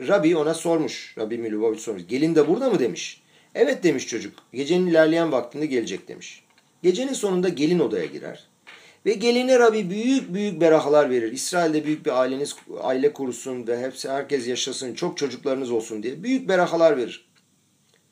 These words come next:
Geri dönerler ve olayların anlamını tam olarak anlayamazlar. Rav Paşler'e derler ki, Rabbi onlara ailenin silsilesini kontrol etmeleri gerektiğini söyledi.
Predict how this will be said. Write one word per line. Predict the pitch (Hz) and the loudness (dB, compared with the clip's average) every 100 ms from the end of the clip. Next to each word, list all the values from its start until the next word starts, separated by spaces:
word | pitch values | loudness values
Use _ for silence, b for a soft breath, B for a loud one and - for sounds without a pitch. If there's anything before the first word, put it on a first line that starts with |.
| _ | _
Geri | - 254 165 | -6 -2 0
dönerler | 117 90 78 123 180 _ b b b b - | 0 -2 -8 -10 -10 _ b b b b -2
ve | |
olayların | 180 190 196 214 233 | 2 4 6 8 6
anlamını | 208 190 185 196 | 4 2 0 -2
tam | 190 196 | -2 0
olarak | 156 156 143 | 2 2 2
anlayamazlar. | 147 143 120 95 82 - - _ _ _ - - - - - 113 | 0 0 0 -4 -10 -14 -16 _ _ _ -16 -14 -14 -16 -12 2
Rav | 160 185 | 4 4
Paşler'e | 180 175 170 165 | 0 0 0 0
derler | 156 156 233 233 | 2 2 2 -2
ki, | - 107 - b b b b - | -6 -12 -14 b b b b -4
Rabbi | 202 269 | 0 2
onlara | 185 151 127 120 143 | 2 2 2 2 0
ailenin | 123 135 143 156 202 | 0 2 2 0 -2
silsilesini | - 160 151 - 160 156 160 185 208 | -4 -6 -6 -4 0 0 0 -4 -2
kontrol | 156 151 165 151 | -2 -2 0 -2
etmeleri | 123 123 127 131 | -2 -4 -4 -2
gerektiğini | 117 107 - 104 | -2 -4 -6 -12
söyledi. | 92 92 78 - | -10 -10 -12 -14